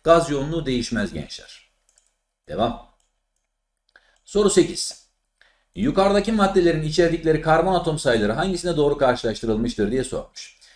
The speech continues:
On bir gram karbondioksit. Karbondioksitin emasını hesaplayacak olursanız on iki artı otuz ikiden eşittir kırk dört yapar. Peki mol sayısına gel.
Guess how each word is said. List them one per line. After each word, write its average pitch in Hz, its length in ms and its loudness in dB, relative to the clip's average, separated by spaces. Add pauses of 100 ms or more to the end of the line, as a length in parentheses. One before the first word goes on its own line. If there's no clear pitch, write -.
(220)
On 202 260 4
bir 180 160 6
gram 175 260 2
karbondioksit. 131 800 2
Karbondioksitin 165 680 2
emasını 165 400 0
hesaplayacak 160 520 -2
olursanız 151 460 -2 (100)
on 156 160 -2
iki 113 420 -4
artı 127 340 2
otuz 123 320 -4
ikiden 139 300 -6
eşittir 165 480 -8
kırk 123 240 -8
dört 127 200 2
yapar. - 260 -14 (380)
Peki 107 200 -2
mol 143 200 2
sayısına 156 400 2
gel. 98 260 -2